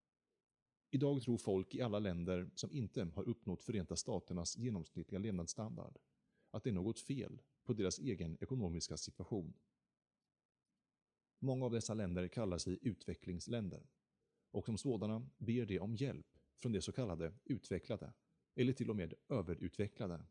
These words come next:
länderna. Låt mig förklara hur det verkligen förhåller sig med denna situation. Levnadsstandarden är lägre i de så kallade utvecklingsländerna,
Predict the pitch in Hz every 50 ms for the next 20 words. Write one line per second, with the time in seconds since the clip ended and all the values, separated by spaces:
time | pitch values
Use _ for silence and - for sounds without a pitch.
0 | _ - 107 101 87 82 82 80 67 - _ _ _ _ _ _ _ _ _ _
1 | _ _ _ _ _ _ _ _ _ _ _ _ _ _ _ _ _ _ _ _
2 | _ _ _ _ _ _ - 135 131 147 131 147 135 - - 147 143 143 147 139
3 | 131 117 98 95 139 139 117 - - 95 85 95 92 87 80 78 78 - _ -
4 | 127 107 95 90 80 76 - - - 82 - 95 95 90 98 107 110 92 - -
5 | 87 - - 85 - 98 92 - - - - _ _ _ _ _ _ _ _ _
6 | _ _ _ _ _ _ _ _ _ _ _ - - - 143 143 143 135 123 -
7 | - 143 139 139 147 139 151 135 120 123 127 117 101 104 104 95 87 76 - -
8 | - _ _ 127 113 107 - 104 92 - 127 110 95 87 95 - 131 107 - 98
9 | 90 - - 95 78 98 98 98 110 110 98 - 135